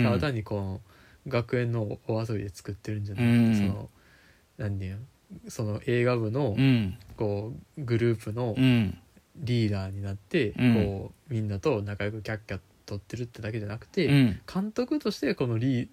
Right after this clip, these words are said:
Speaker 2: 一番真ん中に立ってる人なんやっていうのが、
Speaker 1: うん。
Speaker 2: ぐっと際立つやんか。
Speaker 1: うん。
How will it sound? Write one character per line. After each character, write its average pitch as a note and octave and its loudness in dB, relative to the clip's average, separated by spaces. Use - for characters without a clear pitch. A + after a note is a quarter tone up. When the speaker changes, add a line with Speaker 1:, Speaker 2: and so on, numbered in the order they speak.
Speaker 2:
一 B2+ -8
番 A2+ -2
真 A#2+ 0
ん B2 -2
中 B2 -4
に A2+ 0
立 - -10
っ F#2+ -8
て - -12
る A2+ -2
人 A#2+ -4
な G2+ -4
ん F2+ -8
や A2 -8
っ G#2 -8
て B2+ 4
い C#3+ 10
う C#3 6
の C#3 6
が、 C3+ 6
Speaker 1:
う C3 6
ん。 A2+ 4
Speaker 2:
ぐ C3 0
っ - 2
と - -8
際 G#2+ -4
立 G2+ -6
つ G2+ -8
や F#2 -6
ん - -12
か。 A2 -12
Speaker 1:
う B2+ 6
ん。 B2 6